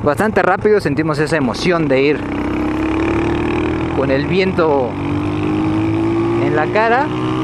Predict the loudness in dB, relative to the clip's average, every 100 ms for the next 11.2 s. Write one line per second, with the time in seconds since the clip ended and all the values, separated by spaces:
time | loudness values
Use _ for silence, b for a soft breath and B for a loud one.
0 | -2 -2 -2 -2 -2 -2 -2 0 0 2
1 | 2 2 2 0 2 2 2 0 0 2
2 | 4 4 2 2 -2 -6 -6 -6 -6 -6
3 | -4 -4 -4 -4 0 0 2 2 2 2
4 | 2 2 4 4 4 2 2 2 2 2
5 | 2 2 2 2 2 0 -2 0 2 2
6 | 2 0 -6 -10 -10 -6 0 0 2 2
7 | 2 0 2 2 2 2 0 0 -2 -2
8 | -4 -6 -6 -6 -6 -4 -4 -4 -6 -6
9 | -4 -4 -4 -4 -4 -6 -6 -6 -2 0
10 | 2 2 2 0 0 0 2 2 2 0
11 | -4